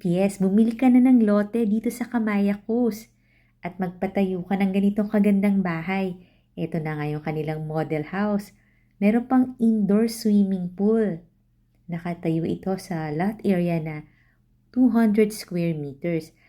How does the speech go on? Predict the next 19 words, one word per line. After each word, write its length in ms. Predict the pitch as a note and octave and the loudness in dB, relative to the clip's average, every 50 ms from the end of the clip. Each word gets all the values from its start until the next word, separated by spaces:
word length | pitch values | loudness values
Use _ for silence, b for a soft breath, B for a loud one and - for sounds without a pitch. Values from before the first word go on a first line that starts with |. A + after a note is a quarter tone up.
| b b b | b b b
At 160 | D3+ - E3 | -10 -8 -6
ang 160 | D#3+ D#3+ D#3+ | -6 -6 -6
presyo 320 | - - E3 E3 E3+ - F3+ | -4 -2 -2 -2 -2 -2 -4
ng 160 | F3 E3+ E3+ | -2 0 0
mga 180 | E3+ E3 E3 E3 E3 D#3 | 0 0 0 0 0 0
lote 240 | D3+ D3+ D3+ D#3 D#3 | 0 -2 -2 -4 -6
dito, 560 | C#3+ D3+ D3 C#3+ - - F3 F#3+ G3+ G3+ G3+ B B B B B B _ - | -6 -6 -8 -8 -6 -6 -4 -2 -2 -4 -6 B B B B B B _ -8
nasa 320 | E3+ E3 E3 - E3 E3 E3+ | -8 -8 -6 -6 -8 -8 -2
twenty 400 | - A3 B3 C4 C#4 D4 C#4+ C#4 | 2 4 4 4 4 0 -4 -4
thousand 480 | - A#3 A3 A3+ A3+ A3+ A#3 A3 G#3+ | -2 -2 0 0 0 0 0 -2 -2
pesos 400 | G3+ G#3 F3 E3+ - F#3+ F3+ - | 0 -2 -2 -2 -4 -6 -8 -8
per 160 | - - E3+ D#3+ | -8 -6 -6 -6
square 560 | D#3+ - - _ - - D#3+ D#3 D3+ D3 C#3+ | -6 -8 -16 _ -8 -6 -4 -4 -4 -4 -6
meters. 640 | C3+ C3 B2+ - - F3 F#3 F#3+ F#3+ F3+ - - _ _ _ _ _ | -8 -10 -12 -8 -6 -2 -2 -2 -2 -4 -8 -16 _ _ _ _ _
So, 160 | - - E3 - | -12 -12 -10 -4
four 320 | - F3+ F3+ F3 F3 E3 | -2 0 2 2 0 0
million 480 | E3 E3 D#3 D3+ - D#3+ E3 E3 D3+ D3+ | -2 -4 -6 -6 -6 -4 -4 -4 -4 -4
na 80 | D#3 | -6
itong 400 | D#3+ D3+ - D#3+ D#3 D#3 D#3 b | -8 -8 -8 -8 -8 -8 -10 b